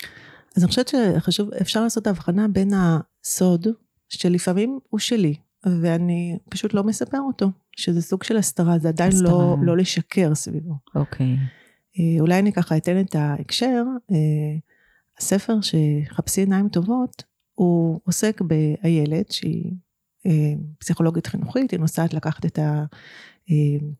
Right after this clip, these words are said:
Speaker 1: ילד שלה מהגן, ונער על קורקינט חשמלי מגיח מולה, ככה בעצם פותח הספר. זה דרך אגב אירוע שקרה לי לפני עשרים שנה, כשנסעתי לקחת את הבת שלי מהגן, וילד, אה, קפץ לי לכביש.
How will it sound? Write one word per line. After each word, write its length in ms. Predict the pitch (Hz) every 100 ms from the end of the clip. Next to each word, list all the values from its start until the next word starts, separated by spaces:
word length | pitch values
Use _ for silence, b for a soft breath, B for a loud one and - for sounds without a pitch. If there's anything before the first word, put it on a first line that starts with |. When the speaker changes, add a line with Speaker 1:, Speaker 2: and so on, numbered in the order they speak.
| -
Speaker 1:
ילד 220 | 170 170
שלה 200 | 180 156 147
מהגן, 380 | 151 156 180 240 269 _ -
ונער 800 | 160 160 160 156 156 175 180 175
על 80 |
קורקינט 480 | 160 175 170 170 156
חשמלי 460 | - - 165 175 190
מגיח 440 | 165 156 160 -
מולה, 240 | - 160 202
ככה 220 | 190 -
בעצם 300 | 160 160 170
פותח 380 | 160 - 160 165
הספר. 400 | 160 - 156 160 156 160 _ _
זה 140 | 180 190
דרך 240 | 196 -
אגב 240 | 180 185
אירוע 260 | 175 175 185
שקרה 360 | - 156 156 165
לי 100 | 170
לפני 240 | 160 165
עשרים 260 | 160 165 165
שנה, 300 | 165 165 196 - _ _ _
כשנסעתי 440 | - 165 165 165
לקחת 280 | 170 165 -
את 100 | 160
הבת 220 | 151 156
שלי 200 | - 165
מהגן, 400 | 160 156 156 170 196 196 _ _ _ _ _ -
וילד, 540 | 165 165 170 180 175
אה, 300 | 170 165 165 165
קפץ 340 | 165 156 -
לי 80 | 170
לכביש. 500 | 165 165 165 - -